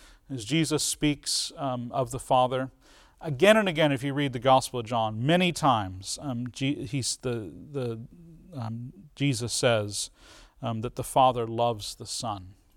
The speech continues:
Um, it's one of his, uh, repeated statements throughout that epistle, or that Gospel, which is really fascinating that he talks about that so much. And then in John fourteen, he talks about his own love for the Father.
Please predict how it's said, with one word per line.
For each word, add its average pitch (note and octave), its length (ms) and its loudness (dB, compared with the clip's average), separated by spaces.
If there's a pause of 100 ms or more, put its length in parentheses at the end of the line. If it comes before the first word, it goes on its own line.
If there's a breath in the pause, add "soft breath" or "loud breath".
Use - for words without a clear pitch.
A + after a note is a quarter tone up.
(260)
Um, A#2+ 120 -12
it's A2 160 -12
one C3 100 -4
of A#2+ 140 -6
his, A2+ 320 -8 (520 soft breath)
uh, C3 140 -4
repeated D3 560 -2
statements B2+ 600 -2
throughout A#2+ 400 -4
that A#2 120 -6
epistle, - 520 -12 (260)
or A#2+ 140 -2
that A2 220 -10
Gospel, G#2+ 500 -8 (300)
which C#3 160 -6
is D#3 120 -2
really G#3 180 4
fascinating A2 600 0
that G#2 100 -12
he A#2 100 -10
talks - 380 -4
about G#2+ 240 -4
that A2 180 -8
so A#2+ 200 -4
much. A2+ 440 -8 (600 soft breath)
And C#3 220 4
then D#3+ 240 6
in C#3+ 100 2
John C#3 260 6
fourteen, C#3+ 600 -2
he B2 80 -2
talks C#3 260 2
about B2+ 140 -6
his A#2+ 140 -6
own D#3+ 240 2
love A#2 280 2
for - 80 -12
the A2+ 100 -12
Father. A2+ 520 2